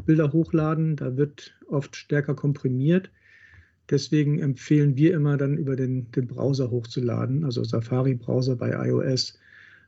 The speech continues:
oder eben vom P C oder Mac direkt.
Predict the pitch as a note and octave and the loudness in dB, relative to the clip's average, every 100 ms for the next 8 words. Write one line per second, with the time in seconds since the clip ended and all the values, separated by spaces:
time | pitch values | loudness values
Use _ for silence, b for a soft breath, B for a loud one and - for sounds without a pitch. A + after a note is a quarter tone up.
0 | _ C#3+ C3+ C3+ B2 C3 C3 A#2+ A#2 - | _ 4 4 4 2 0 0 0 -2 0
1 | C3 C3 - A#2 G#2+ A2+ - _ - A#2+ | 0 2 0 0 -2 -6 -16 _ -10 -6
2 | A#2 A#2 - | -6 -8 -14